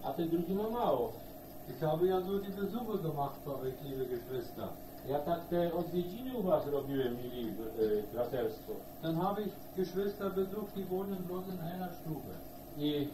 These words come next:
Speaker 1: odwiedziłem, y, niektórych, którzy mieszkają tylko w jednym pokoju.
Speaker 2: Und andere haben eine, ein schönes Haus, bequem alles.
Speaker 1: A inni mają znów piękne domy, wszy-, wszelkie wygody.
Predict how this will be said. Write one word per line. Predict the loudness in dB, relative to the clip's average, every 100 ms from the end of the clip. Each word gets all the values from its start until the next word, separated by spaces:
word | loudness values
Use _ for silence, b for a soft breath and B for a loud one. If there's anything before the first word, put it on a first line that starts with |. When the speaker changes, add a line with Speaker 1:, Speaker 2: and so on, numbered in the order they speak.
| -4 -4
Speaker 1:
odwiedziłem, | 0 2 2 6 8 8
y, | 4 -2 0 2 4 2 -2 -8 -10 -10 -12 -10 -8
niektórych, | -6 2 4 4
którzy | 0 0 0
mieszkają | 0 0 2 2
tylko | 2 0 0
w | 2
jednym | 2 2 0
pokoju. | 0 4 4 4 -2 -6 -6 -4
Speaker 2:
Und | -2
andere | 0 0 4 4
haben | 6 6 4
eine, | 2 2 0 -4 -10 -10 -10 -4
ein | -2 0
schönes | -2 -4 -4 2
Haus, | 4 4 2
bequem | -6 -4 -2 -2 -2
alles. | -4 -6 -8 -10 -4
Speaker 1:
A | 0 2
inni | 4 4
mają | 6 6 6
znów | 2 -2 0
piękne | -2 0 0
domy, | 0 0 0
wszy-, | 0 -2 -2 -4 -2
wszelkie | -2 0 0
wygody. | 0 2 2 2 0